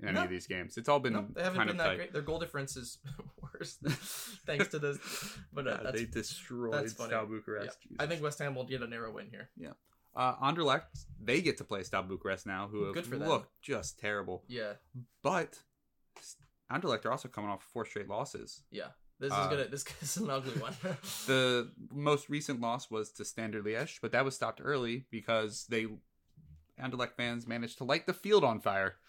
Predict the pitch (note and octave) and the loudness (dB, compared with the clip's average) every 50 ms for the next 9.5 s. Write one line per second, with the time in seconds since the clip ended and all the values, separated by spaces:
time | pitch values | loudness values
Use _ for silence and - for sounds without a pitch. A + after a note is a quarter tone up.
0 | - - - - - - - - A#3+ A#3+ - - - - G#3 - - - - - | -6 -4 -4 -2 -4 -6 -4 -2 -2 -2 -2 -4 -8 -8 -8 -10 -8 -10 -4 2
1 | - G3 G3 - - G3 - F3+ E3+ - - - F#3 A3 G3 D#3 D3+ - - - | 2 2 2 2 0 2 4 4 4 4 4 4 6 6 6 6 4 2 -2 -8
2 | - - - - - D#3 D3+ D#3 - - - D3 C#3 B2+ - A2+ G2+ - - G2+ | -16 -18 -12 -6 -2 0 0 0 0 0 2 2 2 2 4 2 2 2 0 -4
3 | G2 F#2+ G2 B2+ A#2+ A2+ A2 A2 - - - - - B2 A#2+ A#2+ A#2+ A2+ A2+ A2 | -4 -4 -4 -4 -4 -4 -4 -4 -6 -6 -2 2 4 6 8 8 6 6 4 2
4 | A2+ A2+ B2+ B2 A#2+ - - C3+ A#2+ - A2+ A2 G#2+ G#2+ G#2+ G#2+ A2 - C3+ A2 | 2 2 0 0 -2 -2 -2 -2 0 2 2 4 6 8 8 6 6 2 -4 -8
5 | A2+ A2+ A2+ A2+ A#2 G#2+ G#2 G#2 G2+ G#2 G#2 G2+ G#2 G#2 G2+ G2+ F#2 - - A2+ | -6 -6 -6 -4 0 2 2 4 4 2 0 0 -2 -4 -4 -4 -4 0 2 2
6 | G#2+ - - F#2+ F#2+ G2+ F#2+ F#2 F#2 F#2+ - C3+ C3+ - - C#3+ C#3 - C3 B2 | 2 2 0 -6 -12 -10 -10 -8 -8 -4 -2 -2 0 0 0 -2 -2 -2 -2 0
7 | B2+ B2 A2+ A2+ A2+ B2 A2 G#2 - A2+ A2+ C#3 C#3+ C#3 B2+ A2+ G#2+ G#2+ G#2+ A#2+ | 0 0 0 0 2 2 2 2 0 0 2 4 4 4 4 4 4 4 4 2
8 | D3 C3 B2+ B2+ A#2+ C3+ C3+ D#3 D3 C#3+ C#3+ - C3 B2 - C3+ C3+ C3+ C3 A#2+ | 2 0 0 0 0 0 0 0 0 0 -2 -4 -6 -4 -2 -2 -2 -2 -4 -4
9 | - A#2+ A#2 - - B2 B2 B2+ B2 B2 | -2 -2 -2 -2 -2 -4 -4 -4 -6 -8